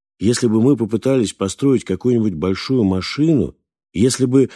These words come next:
мы стали объединяться в группы, города или народы для того, чтобы сообща вершить что-нибудь грандиозное,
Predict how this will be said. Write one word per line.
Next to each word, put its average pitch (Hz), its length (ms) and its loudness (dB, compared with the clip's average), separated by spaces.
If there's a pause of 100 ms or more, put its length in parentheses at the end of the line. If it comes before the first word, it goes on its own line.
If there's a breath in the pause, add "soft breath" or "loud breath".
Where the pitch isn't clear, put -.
(100)
мы 131 280 4
стали 131 380 0
объединяться 101 840 -2
в 73 100 -10
группы, 113 500 2
города 101 680 -2 (140)
или 104 220 2
народы 107 540 2
для 78 140 -4
того, 120 280 0
чтобы 92 240 -4
сообща 110 500 -2
вершить 95 480 -4 (180)
что-нибудь 123 500 0
грандиозное, 104 960 0